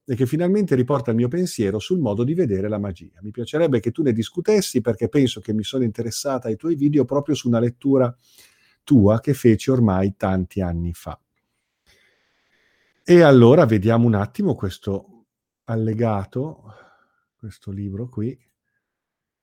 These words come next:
Allora, dal punto di vista para-, psicolo-, eh, dal punto di vista psicologico, eh, lo, lo leggo così perché l'allegato,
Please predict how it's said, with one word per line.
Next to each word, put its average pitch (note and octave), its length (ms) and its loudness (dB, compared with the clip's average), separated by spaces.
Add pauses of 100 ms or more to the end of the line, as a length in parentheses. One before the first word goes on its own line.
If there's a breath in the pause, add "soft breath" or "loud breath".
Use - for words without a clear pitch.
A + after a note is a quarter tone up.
(500)
Allora, G2+ 760 0
dal A2 220 -2
punto D#3+ 320 -2
di B2+ 100 0
vista C3 360 -2
para-, C#3 260 0
psicolo-, B2+ 800 2
eh, B2 40 2
dal C3 200 2
punto G3 220 2
di D3+ 60 4
vista B2 280 0
psicologico, D#3+ 1200 0
eh, B2 100 0
lo, A#2+ 240 0
lo B2 160 0
leggo D3 300 0
così D3 260 0
perché B2+ 260 -2
l'allegato, A#2+ 760 -2